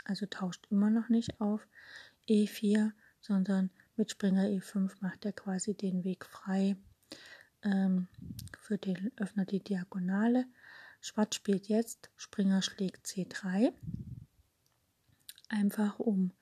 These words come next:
die Diagonale zu öffnen, und Weiß schlägt auf C drei zurück, allerdings mit dem Läufer, nicht mit dem Bauer. Nicht gut für Weiß ist der Qualitätsgewinn, also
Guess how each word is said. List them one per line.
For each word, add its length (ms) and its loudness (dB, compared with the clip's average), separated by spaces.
die 240 -2
Diagonale 640 -2
zu 140 -8
öffnen, 520 4
und 420 8
Weiß 640 -2
schlägt 720 -4
auf 360 -4
C 220 -2
drei 360 -10
zurück, 380 -2
allerdings 520 -4
mit 120 0
dem 80 0
Läufer, 420 2
nicht 220 4
mit 100 2
dem 120 2
Bauer. 360 -2
Nicht 240 4
gut 180 2
für 240 -2
Weiß 240 2
ist 240 -4
der 120 -4
Qualitätsgewinn, 1040 0
also 300 0